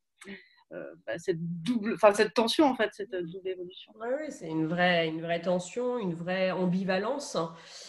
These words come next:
Speaker 2: Souvent, euh, les organismes sociaux disent, euh, « Mais en fait, tout ce qu'on va gagner grâce à la dématérialisation, euh,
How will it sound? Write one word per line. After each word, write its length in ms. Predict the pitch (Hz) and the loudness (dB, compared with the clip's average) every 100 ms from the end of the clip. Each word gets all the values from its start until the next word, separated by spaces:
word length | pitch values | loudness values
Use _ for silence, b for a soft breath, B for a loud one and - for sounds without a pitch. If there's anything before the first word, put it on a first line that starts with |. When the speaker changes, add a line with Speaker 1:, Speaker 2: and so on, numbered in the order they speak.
| B - | B -18
Speaker 2:
Souvent, 600 | - 208 208 247 269 220 | -6 -2 4 6 8 8
euh, 340 | 185 185 185 | 10 12 12
les 220 | 190 185 | 10 4
organismes 600 | 190 190 190 190 - 190 | 4 4 0 -2 -6 -6
sociaux 440 | 180 196 - 247 240 | -6 -12 -10 -8 -6
disent, 480 | 185 233 277 233 196 | -6 -6 -6 -2 2
euh, « 320 | 180 175 175 | 2 2 0
Mais 160 | 175 180 | -2 -4
en 120 | 202 | -4
fait, 560 | 180 269 277 277 202 202 | -6 -2 -2 -2 -6 -6
tout 160 | - 247 | -8 -10
ce 100 | - | -8
qu'on 180 | 226 208 | -8 -2
va 200 | 214 214 | 0 0
gagner 580 | 185 220 214 233 254 | 2 2 2 2 2
grâce 300 | 226 196 196 202 | 2 -2 -2 -4
à 60 | |
la 140 | 190 185 | -2 -2
dématérialisation, 1300 | 190 196 190 196 190 190 196 190 196 190 285 330 - b b b _ - | 0 0 -2 -4 0 0 0 2 2 2 0 -2 -4 b b b _ -8
euh, 520 | 190 190 190 185 190 | -4 0 2 2 2